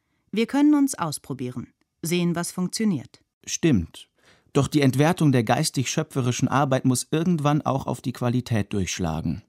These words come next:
Speaker 2: Nicht alles kann nebenbei oder auf Probe geleistet werden. Nicht alles von Studenten, während sie noch bafög beziehen. Gerade im Medienbereich sinken die Budgets fürs Programm.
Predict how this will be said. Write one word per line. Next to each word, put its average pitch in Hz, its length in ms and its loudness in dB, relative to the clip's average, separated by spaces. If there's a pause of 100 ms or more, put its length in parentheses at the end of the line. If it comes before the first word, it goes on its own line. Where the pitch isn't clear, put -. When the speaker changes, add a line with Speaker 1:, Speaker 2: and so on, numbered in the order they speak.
(120)
Speaker 2:
Nicht 123 320 0
alles 120 360 0
kann 110 240 2
nebenbei 113 600 4
oder 95 240 -4
auf 95 200 -6
Probe 117 340 0
geleistet 98 640 -2
werden. 92 340 0 (260)
Nicht 139 360 2
alles 127 320 0
von 113 160 0
Studenten, 113 640 0
während 107 200 2
sie 113 80 0
noch 98 140 0
bafög 98 500 -4
beziehen. 98 540 -2 (560)
Gerade 135 320 2
im 135 140 6
Medienbereich 131 680 2
sinken 151 340 0
die 98 120 0
Budgets 110 440 0
fürs 110 220 -6
Programm. 104 580 0